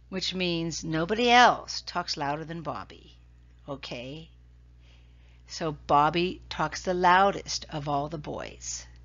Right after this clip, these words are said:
So I'd like you to remember that when you're writing, and, and the whole point of using all of these is so that you understand when to use a comparative,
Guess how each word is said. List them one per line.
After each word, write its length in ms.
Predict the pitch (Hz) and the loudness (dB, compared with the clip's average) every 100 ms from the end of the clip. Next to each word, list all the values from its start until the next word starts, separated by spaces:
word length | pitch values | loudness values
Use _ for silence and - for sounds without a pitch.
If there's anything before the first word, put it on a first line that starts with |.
| - - - - | -20 -20 -20 -16
So 200 | - - | -8 -8
I'd 160 | - - | -8 -6
like 220 | 147 151 | -4 -4
you 80 | 190 | -6
to 180 | - 196 | -4 -2
remember 460 | 196 196 196 180 | -2 0 -2 -4
that 320 | - - 151 - - - - - | -6 -6 -6 -8 -16 -18 -18 -10
when 320 | 165 190 196 | 0 2 2
you're 300 | 196 196 185 | 2 2 2
writing, 540 | 175 175 185 190 185 | 8 8 6 0 -4
and, 220 | 185 180 180 - | -4 -6 -8 -6
and 340 | 170 190 175 | -6 -4 -4
the 60 | 180 | -4
whole 140 | 190 | -6
point 360 | 190 - 226 220 | -6 -4 -2 -2
of 80 | |
using 320 | 185 175 185 165 | -4 -6 -6 -6
all 140 | 160 | -6
of 80 | 165 | -6
these 240 | 175 170 | -6 -6
is 120 | 165 156 | -8 -8
so 180 | 165 | -6
that 160 | 151 156 | -8 -10
you 220 | 170 170 | -8 -6
understand 760 | 165 165 175 - 202 196 175 180 - - - - | -6 -6 -4 -2 0 0 0 -4 -12 -20 -20 -20
when 360 | - 180 196 226 | -12 -6 -4 -4
to 180 | - 185 | -6 -8
use 360 | 170 170 165 | -6 -4 -6
a 40 | 151 | -8
comparative, 800 | - 156 165 156 151 151 151 | -10 -10 -6 -4 -4 -4 -6